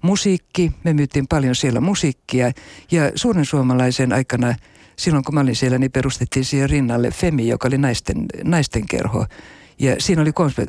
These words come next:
konseptikin ihan se, että, että paitsi oli kirjoja, niin sitten oli tämmöisiä aika laadukkaita naisellisia tuotteita. Ja sitten tuli Fantti, nuorten kirjakerho. Et nää kaikki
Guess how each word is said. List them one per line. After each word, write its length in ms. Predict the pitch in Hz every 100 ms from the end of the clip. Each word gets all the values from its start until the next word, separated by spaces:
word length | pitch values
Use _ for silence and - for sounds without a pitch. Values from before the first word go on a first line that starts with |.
| -
konseptikin 580 | 208 165 131 - - 123
ihan 200 | 123 120
se, 140 | 143
että, 140 | -
että 100 | 120
paitsi 260 | 156 131 131
oli 140 | 110
kirjoja, 400 | - 123 113 113
niin 80 | 110
sitten 240 | - 123 131
oli 200 | 143 - - - - - -
tämmöisiä 280 | 147 143 147
aika 160 | 156
laadukkaita 640 | 147 117 - - - - -
naisellisia 600 | - - - 220 - -
tuotteita. 680 | - - - - - - -
Ja 140 | 165
sitten 260 | 226 - -
tuli 160 | 165
Fantti, 600 | 151 185 131 - - - -
nuorten 380 | 131 120 - -
kirjakerho. 680 | - - - - - 113 - - - - - _ _
Et 120 | 147 165
nää 260 | 147 127 - _ - - _
kaikki 420 | 226 202 - 113